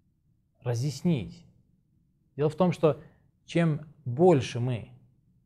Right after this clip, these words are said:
исследуем окружающий мир, чем больше мы исследуем небеса, чем больше мы исследуем землю,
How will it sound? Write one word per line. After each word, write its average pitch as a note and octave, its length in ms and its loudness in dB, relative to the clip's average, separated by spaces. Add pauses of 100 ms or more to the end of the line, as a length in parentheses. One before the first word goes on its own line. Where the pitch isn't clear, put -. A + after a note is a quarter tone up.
(180)
исследуем C3 580 2
окружающий A#2+ 680 -2
мир, C3+ 460 -4 (220)
чем B2 320 -6
больше D3 280 2
мы A#2 200 -6
исследуем A#2+ 480 -4 (720)
небеса, B2 720 -4 (840)
чем D#3 320 -4
больше D3 420 -4
мы C#3+ 140 -2
исследуем D3 500 -2
землю, B2+ 580 -2